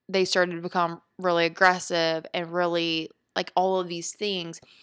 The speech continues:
And they called me fake. Like, I was, I'm, f-, and s-, so that's a huge thing for me,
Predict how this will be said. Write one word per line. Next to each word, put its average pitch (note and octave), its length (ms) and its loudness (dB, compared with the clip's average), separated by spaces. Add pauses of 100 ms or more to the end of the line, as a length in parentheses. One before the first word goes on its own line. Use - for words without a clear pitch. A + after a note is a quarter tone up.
(220)
And F#3 120 0
they G3 100 6
called G3 300 4
me F3+ 120 -4
fake. - 680 -4 (520)
Like, F#3+ 100 -4
I F#3 140 6
was, F#3 220 0 (300)
I'm, F#3 140 -2
f-, - 260 -14 (640)
and G2+ 120 0
s-, - 280 -8 (580)
so - 160 -6
that's B3 280 4
a A#3+ 60 4
huge G#3 380 -4
thing E3+ 240 -8
for D#3+ 240 -10
me, E3+ 360 -6